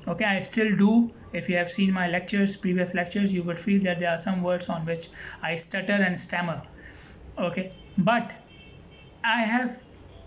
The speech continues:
felt during the years when they, when I'm stuttering and stammering,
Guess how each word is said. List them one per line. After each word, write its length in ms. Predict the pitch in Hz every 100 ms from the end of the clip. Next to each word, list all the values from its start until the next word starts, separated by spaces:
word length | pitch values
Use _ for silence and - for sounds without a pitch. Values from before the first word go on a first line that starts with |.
| - -
felt 440 | - 277 233 196 - -
during 260 | 190 208 214
the 100 | 202
years 480 | 220 196 175 175 -
when 300 | 180 180 196
they, 180 | 202 214
when 240 | 190 196
I'm 180 | 196 202
stuttering 640 | 196 - 202 196 240 247 233
and 160 | 208
stammering, 800 | 196 - 202 226 202 165 190 196